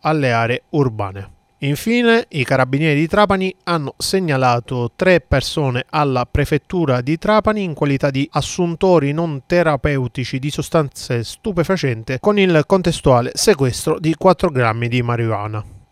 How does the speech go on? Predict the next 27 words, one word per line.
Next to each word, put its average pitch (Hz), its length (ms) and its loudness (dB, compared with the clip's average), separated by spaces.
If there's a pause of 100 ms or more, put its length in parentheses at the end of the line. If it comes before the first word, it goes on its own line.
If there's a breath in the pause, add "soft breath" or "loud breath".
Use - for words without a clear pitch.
Infine 175 400 2
chiudiamo 175 460 4
con 160 260 4
gli 143 140 2
appuntamenti 156 1000 0
sportivi. 196 680 0
Vi 151 100 2
ricordo 151 560 4
che 135 180 -4
domenica 151 520 0
sedici 156 360 0
gennaio 165 560 2
tornerà 156 440 2
Diretta 147 420 0
Basket 147 680 0
in 156 180 0
onda 139 340 2
su 170 280 -6
Radio 147 480 2
centodue 156 760 0
con 202 200 2
la 165 260 4
partita 147 560 0
tra 147 240 0
Trapani 139 600 2
e 165 260 0
Capodorlando. 123 1080 0